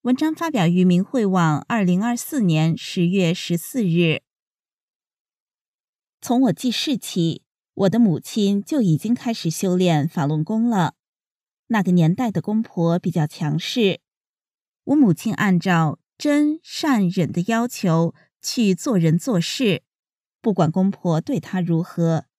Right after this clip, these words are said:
她都不计较，对他们一如既往的孝顺。这么多年的相处中，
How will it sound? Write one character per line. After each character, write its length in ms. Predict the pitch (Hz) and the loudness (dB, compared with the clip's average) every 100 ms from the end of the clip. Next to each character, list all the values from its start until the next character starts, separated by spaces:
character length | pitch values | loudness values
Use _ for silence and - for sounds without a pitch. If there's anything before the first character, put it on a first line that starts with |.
| - | -12
她 120 | 190 | -4
都 120 | 185 | -2
不 200 | - 165 | 0 -2
计 240 | 165 277 | -2 -4
较， 400 | 196 180 151 135 - _ _ - | -2 0 0 0 -6 _ _ -4
对 160 | 190 | -2
他 220 | 165 - | -2 0
们 260 | 175 170 156 202 | 2 4 2 0
一 40 | 262 | -2
如 200 | 180 160 | 0 -2
既 240 | - 262 | -2 -2
往 220 | 196 156 | 0 0
的 80 | 120 | -2
孝 280 | 160 214 170 | -4 -2 -2
顺。 380 | 165 196 180 139 _ _ _ _ _ _ _ _ | -2 -2 -2 -2 _ _ _ _ _ _ _ _
这 120 | - 311 | -2 0
么 120 | 190 | 2
多 160 | 202 | 2
年 160 | 196 160 | 2 0
的 80 | 190 | -2
相 200 | - 240 | -4 -6
处 200 | - 170 | -4 -4
中， 380 | - 175 139 | 0 0 0